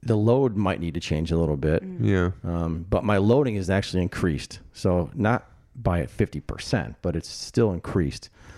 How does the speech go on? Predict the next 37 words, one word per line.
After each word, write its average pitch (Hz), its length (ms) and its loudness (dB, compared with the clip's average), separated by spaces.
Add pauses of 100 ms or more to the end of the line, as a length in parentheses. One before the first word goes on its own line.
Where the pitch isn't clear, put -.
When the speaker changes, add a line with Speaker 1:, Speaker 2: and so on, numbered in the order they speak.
(300)
Speaker 1:
And 82 340 2
intensity - 500 0
is 107 100 0
relative 101 500 2
to - 100 -2
your, 90 180 2 (540)
where 98 120 2
you're 87 180 2
at 85 220 0
with 113 100 -10
your 87 120 -4
fitness. - 360 -2
So 90 360 -4 (500)
I 117 160 2
might 120 200 2
be, 87 160 0
like, 82 220 -2 (640)
balls 113 340 4
to - 60 -12
the 107 80 4
wall 110 240 4
intense, 120 400 2
Speaker 3:
Yeah. 107 60 2
Speaker 1:
but 90 100 2
it's 95 140 -10
not 90 180 2
gonna 90 160 0
be 85 180 2
enough. 87 380 2
So 92 400 0
I 104 100 -4
really 110 360 0
haven't, 98 380 0 (580)
I've 101 220 2
probably 113 260 2
increased 117 340 0
my 92 300 -2